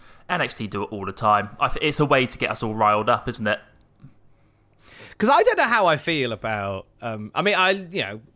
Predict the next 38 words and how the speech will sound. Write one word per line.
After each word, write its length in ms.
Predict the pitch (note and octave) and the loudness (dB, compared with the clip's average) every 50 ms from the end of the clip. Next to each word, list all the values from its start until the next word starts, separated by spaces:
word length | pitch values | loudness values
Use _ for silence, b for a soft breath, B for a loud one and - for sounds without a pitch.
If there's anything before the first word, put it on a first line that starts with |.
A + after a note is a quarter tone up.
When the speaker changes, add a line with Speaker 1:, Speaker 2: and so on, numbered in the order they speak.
| G2 | -18
Speaker 2:
we, 140 | F#2 A2 C#3 | -16 -14 -14
you 160 | - G#2+ B2 | -12 -12 -12
know, 60 | F#2+ F#2 | -12 -8
we're 140 | G#2+ A#2+ | -8 -8
both 300 | A2 B2+ A#2 A2+ G2 - _ - - - - | -6 -6 -6 -6 -8 -10 _ -20 -20 -20 -14
mega 360 | - B2 B2 B2+ B2 A#2 A#2 | -10 -6 -4 -4 -4 -4 -4
fans 260 | - B2+ A#2+ A2+ G#2+ G#2 | -4 -4 -4 -4 -6 -8
of 60 | G2 | -12
Samoa 340 | - A#2 G2 G2+ G#2 G2 F#2+ | -14 -12 -10 -8 -8 -8 -6
Joe. 220 | F2 A2 A#2 B2 | -4 -4 -2 -2
We're 80 | A2 G#2 | -4 -4
delighted 500 | - A2+ A2 A#2+ C3+ C#3+ C#3 A#2 B2 G#2 | -6 -4 -2 0 0 0 0 -2 -4 -6
that 80 | - | -8
he's 160 | A#2+ A#2+ A2+ | -8 -10 -10
got 320 | A2+ B2+ G#2 G2+ A#2 A2+ E2 | -8 -8 -8 -6 -6 -6 -8
a, 60 | A2+ | -8
a, 240 | A#2+ B2+ - C3 B2+ | -10 -10 -10 -12 -12
a 20 | A#2+ A2+ | -12 -12
full-time 460 | - - D3 C3+ B2+ - C3 A#2+ A#2+ | -10 -8 -6 -6 -4 -2 -4 -2 0
wage 260 | B2 B2+ C3 C3 - | 0 0 -2 -2 -4
coming 200 | - C#3+ C3 C#3 D3 | -6 -6 -4 -4 -4
in 60 | D#3 | -4
and 60 | C3+ | -6
he's 140 | B2 A2+ G2 | -8 -8 -6
working 400 | C3 C3 C3 C3+ - D3 C3 - B B B B B - | -6 -4 -4 -6 -6 -8 -10 -12 B B B B B -20
i-, 80 | C3+ - | -14 -8
in 140 | - A3 A3 | -6 -2 -2
a 60 | A#3 | 0
role 260 | G#3+ C4+ D#4 D#4 D4 | 2 4 4 4 4
which 160 | C#4 C4+ - B3+ | 4 2 2 2
I 80 | A#3+ | 2
think 160 | A3 A#3+ A3+ | 2 0 -2
he'll 100 | - A#3 | -2 -2
be 80 | G#3+ A3+ | -2 -2
brilliant 360 | F#3 D3+ A3 A3 G3 E3 A#2 | 0 2 2 2 2 2 2
at. 180 | B2 A2+ F#2+ - | 0 -2 -2 -4
He's 260 | - C#3 C3 B2 - | -6 -8 -8 -8 -8
the, 300 | - C#3 C3 B2+ A#2 - | -6 -4 -4 -4 -4 -6